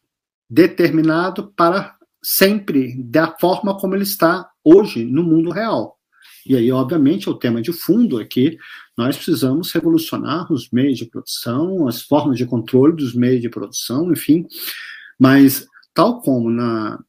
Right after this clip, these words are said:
na Revolução Russa, e essa foi a preocupação do Gramsci, pensando na possibilidade de uma revolução na Itália, ou preparamos e temos como objetivo estratégico a formação de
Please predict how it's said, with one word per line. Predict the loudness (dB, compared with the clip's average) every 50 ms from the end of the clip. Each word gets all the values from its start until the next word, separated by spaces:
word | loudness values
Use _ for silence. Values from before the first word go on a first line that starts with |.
| _ _ _ _ _ _ _ _ -16 -14 -8 -4
na | -2
Revolução | -2 -2 0 0 -2 -2 -2 0 0 0 0
Russa, | 0 0 0 0 0 0 -2 -4 -6 -10 -10 -10 -12 -14 _ _ _ _ _ _ _ -2
e | 0 0
essa | 2 2 0 -2 -2 -6 -4
foi | -2 -4
a | -4
preocupação | -2 -2 -4 -4 -4 -8 -8 -6 -6 -6
do | -6 -6 -6
Gramsci, | -4 -2 0 0 2 0 -2 -4 -4 -4
pensando | -4 -4 -4 -2 -2 -2 -2
na | -2 -4
possibilidade | -6 -6 -6 -6 -6 -8 -6 -4 -2 0 0 0 0
de | 0 0
uma | 0
revolução | 0 -2 -4 -4 -6 -6 -6 -8 -10
na | -10 -10
Itália, | -12 -12 -10 -8 -6 -4 -2 -2 -2 -2 -4 -8 -12 -14 -18 _ _ _ _ _ _ _ _ _ _ _ _ _ _ _ _ _ _ 0
ou | 0 0 0 0
preparamos | -6 -12 -4 0 2 2 4 2 2 2 0 0 0 2
e | 0 -2
temos | 0 4 4 4 6 6 2 0 0
como | 0 0 2 2
objetivo | 2 0 -2 -2 -2 -2 0 0 0 0 0
estratégico | -4 -4 -4 -4 -4 -4 -4 -6 -4 -4 -6 -8 -10 -8 -10
a | -6 0
formação | 2 2 4 4 0 0 0 -2 0 0 0 0 0
de | -2 -4